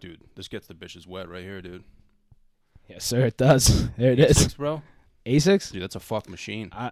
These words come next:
Speaker 2: I, I gotta be honest, I think, I think Brooks tops 'em.
Speaker 1: Really?
Speaker 2: Yeah,
Speaker 1: I've
Speaker 2: I
Speaker 1: never
Speaker 2: think
Speaker 1: even heard of
Speaker 2: Asics, I think the Asics are, like, the shoe of the past. I think Brooks is the future.
Speaker 1: How much, how much are they charging for those?
Speaker 2: I got a good price on 'em, but they're, like,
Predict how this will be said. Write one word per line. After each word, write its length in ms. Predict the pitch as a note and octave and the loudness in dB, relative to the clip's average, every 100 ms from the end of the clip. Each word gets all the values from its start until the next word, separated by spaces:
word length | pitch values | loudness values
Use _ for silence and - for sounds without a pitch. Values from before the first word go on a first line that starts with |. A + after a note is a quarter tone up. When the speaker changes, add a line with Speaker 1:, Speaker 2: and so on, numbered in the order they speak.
| - | -12
Speaker 2:
I, 80 | A2+ C#3 | -8 -4
I 100 | C3+ | 0
gotta 160 | D3+ | 0
be 80 | A#2+ | 2
honest, 240 | B2+ D3+ D#3 | 2 2 2
I 100 | C3 | 0
think, 220 | C3+ B2+ | -2 -4
I 60 | A#2+ | -6
think 220 | D3 C3+ | -8 -4
Brooks 200 | C#3 - | -4 -4
tops 280 | - C#3 D3+ | -4 -4 -4
'em. 120 | A2 - - - - - | -8 -12 -14 -20 -18 -6
Speaker 1:
Really? 260 | G#2 C#3+ - | -2 -2 -4
Speaker 2:
Yeah, 120 | B2 | 0
Speaker 1:
I've 40 | C#3+ | 2
Speaker 2:
I 40 | |
Speaker 1:
never 60 | - | 2
Speaker 2:
think 40 | F#3+ | 2
Speaker 1:
even 120 | F3+ | 4
heard 60 | F#3 | 4
of 60 | G3 | 4
Speaker 2:
Asics, 100 | D3 | 2
I 40 | |
think 160 | C#3+ F3 | 0 0
the 60 | D#3+ | 2
Asics 280 | E3+ E3+ | 0 0
are, 80 | D#3 | 0
like, 120 | B2+ | 0
the 80 | B2 | -2
shoe 160 | A#2 D3+ | 0 0
of 60 | |
the 80 | A#2+ | 0
past. 380 | A2+ B2 A2 - | -2 -2 -4 -4
I 60 | A#2 | -6
think 140 | B2 | -4
Brooks 220 | A#2 A#2 | -4 -4
is 60 | - | -8
the 60 | - | -14
future. 380 | G#2 G#2 F#2+ - - - _ - | -12 -10 -10 -12 -16 -20 _ -14
Speaker 1:
How 100 | G2+ | -10
much, 180 | G2+ F#2 | -10 -8
how 200 | F#2 F2+ | -8 -8
much 140 | F#2+ | -8
are 60 | F2+ | -12
they 80 | E2 | -12
charging 340 | F2 F#2+ F2 | -8 -8 -10
for 120 | - | -14
those? 320 | F2+ A2 - _ _ _ _ _ _ - | -10 -10 -12 _ _ _ _ _ _ 2
Speaker 2:
I 160 | C3 G#3+ | 4 4
got 140 | E4+ | 2
a 20 | |
good 160 | D#4+ E3 | 0 2
price 260 | D#3 G3+ | 4 4
on 140 | F3+ C#3 | 4 0
'em, 80 | B2+ | -2
but 100 | B2 | -2
they're, 160 | D3+ | 0
like, 260 | C#4+ G#3 | 2 0